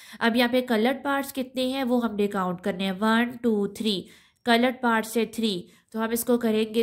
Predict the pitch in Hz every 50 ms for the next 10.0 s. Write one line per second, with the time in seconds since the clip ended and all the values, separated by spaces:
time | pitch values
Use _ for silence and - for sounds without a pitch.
0 | 226 226 - 226 220 226 220 220 247 277 285 285 - 240 220 208 214 180 208 196
1 | 190 190 185 - 226 208 180 170 165 170 - - - - - _ - 220 220 -
2 | - 269 269 233 254 240 247 247 240 240 240 240 240 247 247 233 233 226 226 233
3 | 277 285 - - _ _ _ _ _ _ 202 202 202 196 202 208 208 - - 233
4 | 254 254 269 302 320 311 - _ _ - 233 214 214 214 - 254 262 269 254 240
5 | 233 240 233 240 233 208 208 208 - - 233 240 240 226 202 208 196 202 196 196
6 | - 220 208 208 208 208 - 190 202 208 208 233 285 359 - - _ _ _ _
7 | _ _ _ _ _ _ - 220 214 214 240 254 247 247 254 240 233 226 226 -
8 | - 240 220 214 202 247 254 247 220 208 214 202 185 165 147 - _ _ _ _
9 | - 190 190 220 226 233 233 226 202 214 196 185 180 180 - - - 196 175 -